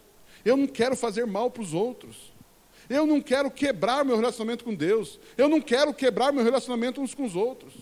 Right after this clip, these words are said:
Quem aqui se sen-, quem se sente aqui alegre quando tá de mal de alguém? Ah, tô de mal da pessoa. Eu viro, quando eu passo perto dela, eu viro a cara.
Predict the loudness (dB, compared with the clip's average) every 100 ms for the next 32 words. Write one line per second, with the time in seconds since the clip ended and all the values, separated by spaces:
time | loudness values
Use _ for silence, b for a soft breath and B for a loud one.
0 | -20 -20 -20 b b b b -4 0 0
1 | 0 0 -2 -8 -2 0 -2 -6 -6 -4
2 | -4 -4 -2 -2 -2 -6 -4 -2 -4 B
3 | B B -2 0 4 4 4 2 -2 -4
4 | -2 -2 0 0 0 -2 -4 -8 -14 _
5 | _ _ _ _ -20 -20 _ _ _ _
6 | -20 -20 _ _ -6 -6 -6 -6 -4 -4
7 | -4 -8 -8 -10 -8 -8 -2 -2 -4 B
8 | B 0 0 0 -2 -2 -12 -6 -6 -4
9 | -6 -4 -4 -6 -8 -10 -12